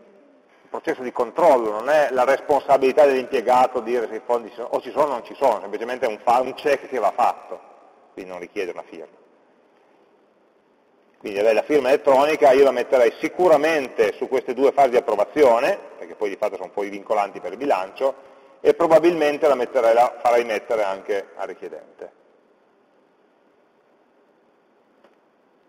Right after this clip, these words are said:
Tutte le altre attività probabilmente non richiedono. Il fatto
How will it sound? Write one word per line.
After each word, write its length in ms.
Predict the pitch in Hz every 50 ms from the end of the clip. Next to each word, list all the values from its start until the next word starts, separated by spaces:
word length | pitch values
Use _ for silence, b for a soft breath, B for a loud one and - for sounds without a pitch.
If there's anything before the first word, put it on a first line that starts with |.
| _ _ _ _ _ _ _
Tutte 280 | - 139 131 - - 123
le 60 | 113
altre 220 | 120 117 - 110 95
attività 720 | - - 117 127 123 - 113 104 101 101 - - - -
probabilmente 560 | 82 87 87 87 85 85 85 87 85 82 90
non 100 | 87 85
richiedono. 260 | 82 82 120 127 -
Il 60 | - -
fatto 460 | 135 139 - - 147 - - -